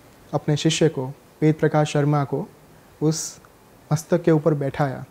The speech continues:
उन्होंने अपना हाथ रखा उनके मस्तक के ऊपर और मंत्र की दीक्षा दी। जो चंड भैरव का जो मंत्र रहता है,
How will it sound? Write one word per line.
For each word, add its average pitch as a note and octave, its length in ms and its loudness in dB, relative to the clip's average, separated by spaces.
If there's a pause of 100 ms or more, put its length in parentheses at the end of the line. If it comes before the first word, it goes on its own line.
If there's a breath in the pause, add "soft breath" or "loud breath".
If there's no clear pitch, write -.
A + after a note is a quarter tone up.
(580)
उन्होंने F#3 260 4
अपना F3+ 200 2
हाथ D3+ 240 2 (120)
रखा D3+ 260 -2 (160)
उनके D3+ 180 0
मस्तक D3 340 -2
के - 120 -2
ऊपर C#3 340 -4 (1300)
और E3+ 300 -2 (220)
मंत्र E3+ 300 2
की F3+ 140 2
दीक्षा D3+ 380 0
दी। C3 160 -6 (260)
जो D#3 120 2
चंड F3+ 320 2
भैरव D3+ 480 4
का D3+ 140 -2
जो D3 120 0
मंत्र D#3+ 300 0
रहता C3+ 360 0
है, D3 180 -8